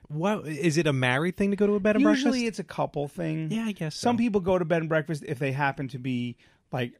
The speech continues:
Speaker 2: uh, traveling, uh, or, like, on business or something, and they can't get a hotel. They'll stay at a bed and breakfast for, like, a night or two or whatever.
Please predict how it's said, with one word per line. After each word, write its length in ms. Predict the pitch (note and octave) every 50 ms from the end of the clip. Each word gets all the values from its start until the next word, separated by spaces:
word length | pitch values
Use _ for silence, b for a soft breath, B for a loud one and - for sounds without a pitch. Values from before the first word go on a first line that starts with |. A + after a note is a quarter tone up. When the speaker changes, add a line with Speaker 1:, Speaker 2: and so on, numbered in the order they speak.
| _ -
Speaker 2:
uh, 300 | B2 A#2 G#2+ G#2+ G#2 - - _ _ _ -
traveling, 680 | - - E3 C#3 C3+ C3+ C3 C#3 C#3 C3+ C3 A#2+ - _ -
uh, 200 | - B2+ B2 A#2+ -
or, 460 | - - A#2 A2+ A2 A2 G#2+ G#2+ G#2+ - -
like, 200 | C3+ A#2+ A#2 G2+
on 140 | A#2 G#2+ G2+
business 360 | G2+ C3 B2 A#2+ B2+ B2+ A#2
or 20 |
something, 240 | A#2+ C3 B2 B2 B2 A#2
and 80 | A2
they 60 | A2
can't 220 | G#2+ - B2 A#2 A2
get 100 | A2 A2
a 40 | G#2+
hotel. 360 | A2 A2+ G#2+ - C3+ B2 A#2 A2
They'll 100 | A2+ A2
stay 200 | - - A2+ G#2+
at 60 | G#2+
a 40 | G#2
bed 160 | A2 A2+ G#2
and 80 | G#2
breakfast 400 | G#2+ A2 A2 G#2 - - A2 - -
for, 60 | A#2+
like, 160 | A2 G#2+ G2+ -
a 60 | G#2+
night 200 | G#2 G#2 G#2 G#2
or 80 | G#2
two 240 | G2+ - - A2 G#2
or 60 | G2+ G2
whatever. 380 | G2+ G#2 G2+ G2 G2 G2+ G2+